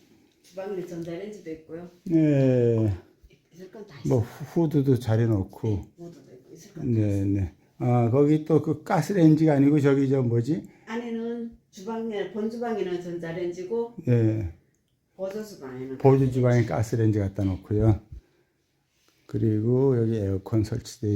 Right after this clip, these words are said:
Speaker 2: 있고, 이게 천장이 높아요.
Speaker 1: 네.
Speaker 2: 예, 거실 천장이 높고, 그리고 여기 방이 몇 개라 그랬죠?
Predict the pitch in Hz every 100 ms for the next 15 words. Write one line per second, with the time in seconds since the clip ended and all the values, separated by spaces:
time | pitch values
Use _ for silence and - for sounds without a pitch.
0 | 98 - - 131 139 139 - - - 147
1 | 160 156 - _ _ - - 165 - -
2 | 226 214 196 147 104 - 160 139 127 127
3 | - - - - _ _ - 120 113 113
4 | - 120 117 143 - 147 135 135 143 98
5 | - - 143 - - - - 165 190 196
6 | - 165 185 220 156 - 156 143 127 127
7 | 175 240